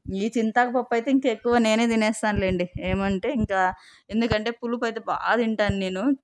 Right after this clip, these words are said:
పుల్లగా ఉన్నదంటే మాత్రం. ఏదైనా సరే నిమ్మకాయ ఊరగాయ కూడా అలానే తింటానన్నమాట. మా శివ అయితే పులుపు అంటే ఇష్టం కదా, నిమ్మకాయ పిండుకొని తినే అంటాడు. ఇంకా మా శివ తెలియదు నేను ఏం కర్రీ చేసినానో, ఇంకైతే చేపలు అయితే పంపించినాడు అనమాట.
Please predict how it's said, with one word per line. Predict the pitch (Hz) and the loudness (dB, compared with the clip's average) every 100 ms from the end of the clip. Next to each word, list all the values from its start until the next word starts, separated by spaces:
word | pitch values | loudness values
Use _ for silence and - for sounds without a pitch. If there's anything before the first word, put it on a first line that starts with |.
| _ | _
పుల్లగా | - 190 202 226 | -4 0 2 0
ఉన్నదంటే | 208 190 214 202 190 185 | -2 -4 -4 -6 -8 -10
మాత్రం. | 185 180 196 214 | -12 -12 -12 -10
ఏదైనా | 185 190 190 202 | -8 -8 -10 -12
సరే | 196 190 185 - _ _ - | -12 -14 -12 -14 _ _ -10
నిమ్మకాయ | 180 196 214 208 | -6 -2 2 2
ఊరగాయ | 202 202 196 | 2 -2 -2
కూడా | 196 190 | 2 2
అలానే | 180 185 190 | 2 0 0
తింటానన్నమాట. | 180 175 175 170 165 160 160 208 285 _ _ _ - | -4 -4 -6 -6 -6 -8 -6 -4 -6 _ _ _ -8
మా | 180 | -6
శివ | 190 208 | -6 -2
అయితే | 196 190 | 0 0
పులుపు | 202 202 202 202 | -4 -8 -4 -2
అంటే | 180 175 | -2 -6
ఇష్టం | - 190 | -6 -6
కదా, | 180 170 | -4 -4
నిమ్మకాయ | 165 170 170 190 | -4 -6 -4 -2
పిండుకొని | 185 170 175 | -2 -6 -6
తినే | 170 165 175 | -6 -6 -6
అంటాడు. | 165 160 160 269 302 _ _ _ | -8 -6 -4 -4 -4 _ _ _
ఇంకా | 208 214 214 214 | -6 -4 0 2
మా | 208 202 | 4 4
శివ | 208 226 226 | 2 6 6
తెలియదు | 220 214 214 | 6 2 0
నేను | 208 196 | -4 -4
ఏం | 190 202 | -6 -2
కర్రీ | 220 208 | 0 0
చేసినానో, | 202 196 202 185 208 349 302 | -2 -4 -4 -4 -2 -2 -4
ఇంకైతే | 196 185 190 233 | -10 -4 -4 -4
చేపలు | - 190 208 233 | 2 4 4 2
అయితే | 208 | 0
పంపించినాడు | 208 190 185 - 175 | -4 -6 -8 -6 -4
అనమాట. | 170 170 170 | -4 -4 -6